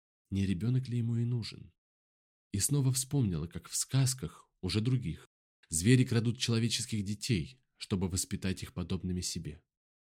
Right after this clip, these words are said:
Или попросту съесть. «Нет, не в этом дело. Думай, Айники». Карху говорил, что искал Ильму, а нашел ее.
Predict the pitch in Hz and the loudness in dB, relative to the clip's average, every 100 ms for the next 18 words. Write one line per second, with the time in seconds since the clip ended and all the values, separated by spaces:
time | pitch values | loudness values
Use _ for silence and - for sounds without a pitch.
0 | _ _ _ _ _ _ _ 123 117 107 | _ _ _ _ _ _ _ 2 2 0
1 | 127 104 - - - 80 - - - _ | -4 -6 -6 -6 -4 -6 -8 -12 -18 _
2 | _ _ _ _ _ _ _ _ _ _ | _ _ _ _ _ _ _ _ _ _
3 | _ _ - 98 90 - _ - - - | _ _ -4 -4 -4 -16 _ -20 -18 0
4 | 104 110 110 104 101 85 - _ _ _ | 0 2 0 0 0 -2 -8 _ _ _
5 | _ 101 127 113 104 101 92 85 - 69 | _ 4 4 4 0 -2 -2 -6 -10 -16
6 | _ _ _ _ _ _ _ _ _ _ | _ _ _ _ _ _ _ _ _ _
7 | _ - 107 - 104 98 98 107 135 98 | _ -2 0 0 0 2 2 2 0 0
8 | - 101 90 - 104 - - 143 95 82 | -2 -2 -2 -2 -4 -4 -2 -2 0 -4
9 | - 95 98 - 131 123 127 90 85 | -4 -4 -4 -2 -4 -4 -6 -6 -10